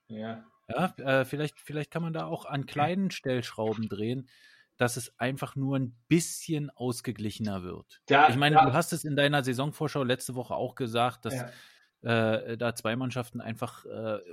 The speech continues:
Speaker 2: weiter weg sind, äh,
Speaker 1: Ja.
Speaker 2: von, von allen anderen. Und das ist doch letztendlich nur, äh, äh,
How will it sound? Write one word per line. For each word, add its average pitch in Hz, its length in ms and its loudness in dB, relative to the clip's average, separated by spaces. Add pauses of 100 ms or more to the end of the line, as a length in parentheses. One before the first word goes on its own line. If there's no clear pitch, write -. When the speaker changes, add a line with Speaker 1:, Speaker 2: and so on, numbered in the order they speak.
(400)
Speaker 2:
weiter 110 360 -2
weg 117 180 -6
sind, 117 440 -4
äh, 113 300 -4
Speaker 1:
Ja. 107 120 -4
Speaker 2:
von, 117 320 -10
von 110 240 -6
allen 104 280 -4
anderen. 117 380 -2
Und 117 220 -14 (100)
das - 380 -4 (600)
ist - 320 0
doch 135 220 -2
letztendlich 117 960 -4 (680)
nur, 147 580 -2 (380)
äh, 113 220 0
äh, 117 420 -10